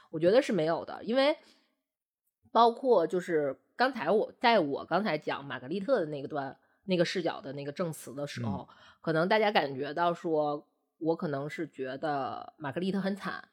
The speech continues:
Speaker 1: 然后上其实对她也不好，然后虽然她被其-，她被贾克侵害，这是一定的，但是上可能对她不好。但是在我看完这个电影的时候，我跟威廉，就是我们俩讨论的时候，
Speaker 2: 嗯。
Speaker 1: 其实我有，突然间就有，有在想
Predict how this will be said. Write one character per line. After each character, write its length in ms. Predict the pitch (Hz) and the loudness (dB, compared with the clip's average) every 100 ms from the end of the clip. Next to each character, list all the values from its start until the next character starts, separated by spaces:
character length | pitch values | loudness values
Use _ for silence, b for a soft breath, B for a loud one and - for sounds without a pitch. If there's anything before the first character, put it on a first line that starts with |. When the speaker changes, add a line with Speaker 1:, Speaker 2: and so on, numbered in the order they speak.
| _ | _
Speaker 1:
然 120 | 156 | -10
后 60 | 156 | -8
上 260 | - 226 185 | -2 -2 -2
其 160 | 185 | -4
实 120 | 165 | -6
对 120 | 151 156 | -4 -4
她 80 | 156 | -6
也 60 | |
不 140 | - 143 | -8 -10
好， 260 | 151 - | -10 -10
然 160 | 127 139 | -10 -10
后 80 | 165 | -8
虽 140 | 175 | -6
然 80 | 156 | -6
她 100 | 156 | -6
被 140 | 156 | -8
其-， 180 | - 143 B B | -8 -14 B B
她 140 | - 180 - | -6 -6 -2
被 100 | 196 | 0
贾 140 | 185 135 | 0 -2
克 80 | |
侵 160 | 202 180 | -4 -2
害， 120 | 214 | -2
这 160 | 160 180 | -2 -2
是 120 | 180 | -4
一 80 | 139 | -4
定 180 | 180 156 | -4 -4
的， 80 | |
但 140 | 127 170 | -2 -2
是 40 | |
上 200 | 180 196 | 0 -2
可 80 | 170 | -4
能 100 | 117 | -10
对 80 | 151 | -8
她 160 | 165 - | -10 -10
不 60 | - | -12
好。 120 | 160 B B B | -14 B B B
但 160 | 262 269 | 0 4
是 80 | |
在 100 | 330 | 6
我 80 | 269 | 6
看 140 | - 202 | 4 -2
完 80 | |
这 80 | 208 | 0
个 60 | 233 | 2
电 120 | 247 | 0
影 100 | 151 | -2
的 60 | 147 | -6
时 100 | 165 | -4
候， 80 | 151 | -4
我 100 | 135 | -4
跟 340 | 170 180 190 _ - | -4 -4 -6 _ 0
威 120 | 220 | 2
廉， 480 | 208 131 135 151 233 _ - | 2 0 -6 -10 -14 _ -4
就 120 | 175 | -2
是 80 | 185 | 0
我 140 | 165 | 0
们 80 | 147 | 2
俩 160 | 240 117 | 2 2
讨 160 | - | -2
论 160 | 151 156 | -6 -6
的 80 | 156 | -6
时 160 | - | -8
候， 140 | 147 147 | -8 -8
Speaker 2:
嗯。 20 | |
Speaker 1:
其 140 | - | -6
实 260 | 196 180 185 b b b b | 0 0 0 b b b b
我 140 | 190 | 6
有， 200 | 285 160 - | 6 6 2
突 180 | - | 2
然 120 | 277 277 | 2 2
间 140 | 269 | -2
就 80 | 277 | 2
有， 180 | 226 208 | 2 2
有 140 | 165 165 | -2 0
在 120 | 214 | 0
想 300 | - - | 0 -8